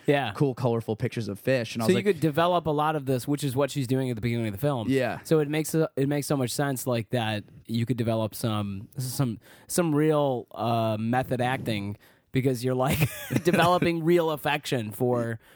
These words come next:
Speaker 1: your on-screen, you know,
Speaker 2: Yeah.
Speaker 1: romance, basically.
Speaker 2: No, I mean, in,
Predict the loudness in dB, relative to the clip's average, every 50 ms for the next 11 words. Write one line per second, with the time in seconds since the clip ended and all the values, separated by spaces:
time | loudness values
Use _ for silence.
0 | -20 -20 -20 -14 _ 0 2 2 2 2 0 0 0 0 0 -2 -2 -4 -4 -6
1 | -10 -6 -4 -2 0 0 0 -2 -2 -2 -2 0 0 0 0 -2 -2 -2 -4 -4
2 | -4 -2 0 2 2 2 2 2 0 0 0 0 -2 -4 -4 -6 -8 -6 -4 -4
3 | -4 -4 -4 -8 -8 -8 -8 -8 -8 -8 -10 _ -4 -2 0 0 0 0 0 0
4 | 0 -2 -2 -4 -4 -2 -2 -4